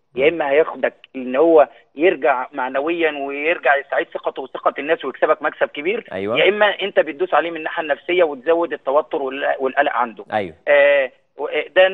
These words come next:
Speaker 1: ده، ده العامل تحضير ما قبل.
Speaker 2: أيوة.
Speaker 1: آه، ده نوع. تاني حاجه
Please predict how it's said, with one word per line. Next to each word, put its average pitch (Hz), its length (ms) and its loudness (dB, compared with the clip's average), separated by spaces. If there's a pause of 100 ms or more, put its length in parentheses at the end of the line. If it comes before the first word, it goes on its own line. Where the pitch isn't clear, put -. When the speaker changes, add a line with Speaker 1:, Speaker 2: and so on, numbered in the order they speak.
(140)
Speaker 1:
ده، 165 380 -4
ده 156 140 0
العامل 175 440 -2 (100)
تحضير 185 320 -6
ما 165 120 2
قبل. 117 460 0
Speaker 2:
أيوة. 110 240 -4
Speaker 1:
آه، 151 260 0
ده 175 180 2
نوع. 143 140 -10 (300)
تاني 196 180 2
حاجه 196 440 -2